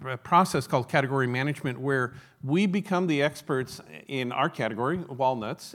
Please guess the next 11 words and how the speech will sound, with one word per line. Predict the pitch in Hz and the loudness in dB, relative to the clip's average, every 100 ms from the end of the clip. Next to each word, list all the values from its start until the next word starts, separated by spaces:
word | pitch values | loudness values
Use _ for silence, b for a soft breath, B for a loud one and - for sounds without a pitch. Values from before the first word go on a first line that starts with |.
| - | -8
and | 127 127 127 123 B B B | -6 -4 -4 -6 B B B
we | 160 190 | 2 2
actually | 190 175 | 2 0
develop | 131 131 143 175 151 123 - | 0 2 4 4 2 0 -8
a, | - 135 127 123 | -6 -4 -4 -4
a | 123 120 | -6 -4
sales | 160 151 196 | 0 0 0
plan | - 117 117 120 | -4 -4 -4 -6
for | - 139 127 | -4 -2 0
a | 120 | 0
retailer. | 143 185 110 92 | -2 -2 -4 -6